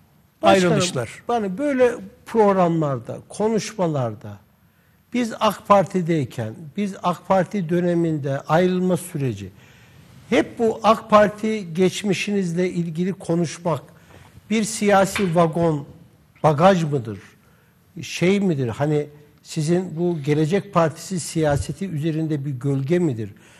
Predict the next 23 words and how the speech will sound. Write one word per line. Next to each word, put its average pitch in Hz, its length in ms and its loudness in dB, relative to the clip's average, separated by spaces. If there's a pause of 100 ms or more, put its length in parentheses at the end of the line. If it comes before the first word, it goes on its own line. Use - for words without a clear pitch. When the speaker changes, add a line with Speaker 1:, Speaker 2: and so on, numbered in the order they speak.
(180)
Speaker 1:
Yani 165 220 2
Sayın 190 420 0
Davutoğlu 185 640 2
da 160 300 2 (480)
bazı 160 340 4
konuşmalarında 151 920 -2
bunu 151 280 -2
belirtiyor. 143 540 -2
Bir 147 160 -8
ak - 240 -8
Parti 156 380 0 (440)
modeline 151 640 2 (240)
gönderme 156 580 4
yapıyor. 170 520 0 (420)
Sanki 240 720 2 (480)
ak 240 280 4
Parti 208 340 4
yönetimiyle 202 840 2
bir 214 100 0
hesaplaşma 196 920 0
için 214 300 -4
kurulmuş 196 600 -6
bir 208 180 -2